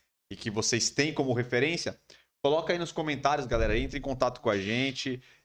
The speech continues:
É, peça aí, coloca o nome do, do cidadão aí que a gente vai fazer uma análise de estilo com eles, rapaziada. Também, no, que se você quiser mandar a sua foto pelo nosso WhatsApp também, se você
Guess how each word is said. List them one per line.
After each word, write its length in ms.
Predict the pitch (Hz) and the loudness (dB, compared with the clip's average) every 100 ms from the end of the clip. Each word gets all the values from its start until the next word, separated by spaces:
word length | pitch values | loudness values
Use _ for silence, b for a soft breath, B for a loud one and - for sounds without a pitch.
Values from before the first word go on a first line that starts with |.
| _ | _
É, 220 | 110 110 | 2 2
peça 540 | 107 - 139 156 160 127 | 2 0 2 2 2 2
aí, 340 | 120 143 147 | 2 0 0
coloca 400 | 143 120 143 - | 0 2 2 0
o 40 | 131 | -2
nome 200 | 131 127 | 0 0
do, 260 | 120 107 | 0 0
do 120 | 101 | -4
cidadão 580 | 104 - 127 113 107 113 | -8 -4 0 0 2 0
aí 140 | 117 123 | 0 0
que 100 | 139 | 0
a 60 | |
gente 240 | 127 127 123 | 0 -2 -2
vai 100 | 123 | 0
fazer 280 | 127 113 | 0 0
uma 100 | 123 | 0
análise 280 | 123 117 113 | 0 0 -2
de 60 | 117 | -6
estilo 340 | 117 - 127 - - | -8 -4 -4 -4 -2
com 320 | 143 156 - - | -2 -2 -6 -4
eles, 480 | 120 117 95 82 | -2 -2 -2 -8
rapaziada. 720 | - 76 - 76 90 85 78 - B B B - | -8 -8 -8 -8 -6 -6 -6 -10 B B B -4
Também, 480 | 214 196 208 233 - _ _ | 0 2 2 -2 -8 _ _
no, 200 | 131 127 | -2 0
que 80 | 123 | 0
se 140 | - | 0
você 240 | 131 131 135 | 0 0 0
quiser 240 | 131 127 | 0 0
mandar 260 | 127 117 135 | 2 0 0
a 40 | |
sua 360 | 147 - 294 311 | -2 -6 -6 -8
foto 320 | - 147 147 | -4 -4 -2
pelo 160 | 131 120 | -4 -2
nosso 300 | 117 - 117 | -4 -2 -4
WhatsApp 440 | 113 - 113 123 | -4 -2 -2 -2
também, 300 | 143 131 143 | -6 -6 -6
se 120 | - | -6
você 540 | 113 107 113 107 95 | -8 -6 -4 -2 -4